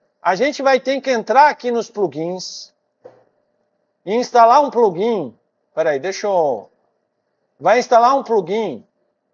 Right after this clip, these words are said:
Escreve aí, Cypher. Certo? Aí, deixa eu ver qual que tá instalado no meu. Mas no meu, eu instalei, eu acho que o Neo four J.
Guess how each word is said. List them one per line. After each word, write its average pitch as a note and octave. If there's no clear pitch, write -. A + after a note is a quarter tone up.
Escreve A#3+
aí, F3+
Cypher. A#3+
Certo? E3+
Aí, G#3+
deixa G#3+
eu -
ver G#3+
qual A3
que F3
tá F#3
instalado F3+
no F3+
meu. B2
Mas G#3+
no G#3
meu, G3
eu G3
instalei, G#3
eu G3+
acho G#3+
que G#3+
o G3
Neo A#3+
four A3+
J. C3+